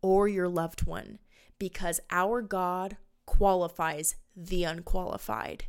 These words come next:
Rahab is not remembered for her sin. She's remembered for the transformation that God did in her, because she was a willing vessel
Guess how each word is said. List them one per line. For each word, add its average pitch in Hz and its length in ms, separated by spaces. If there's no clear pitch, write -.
Rahab 226 440
is 196 180
not 190 300
remembered 185 340
for 185 140
her 180 120
sin. - 380
She's 214 400
remembered 196 540
for - 160
the 185 100
transformation 196 880
that 196 180
God 185 260
did 208 140
in 226 140
her, 185 300
because 185 240
she 233 200
was 226 140
a 175 100
willing 196 540
vessel 190 600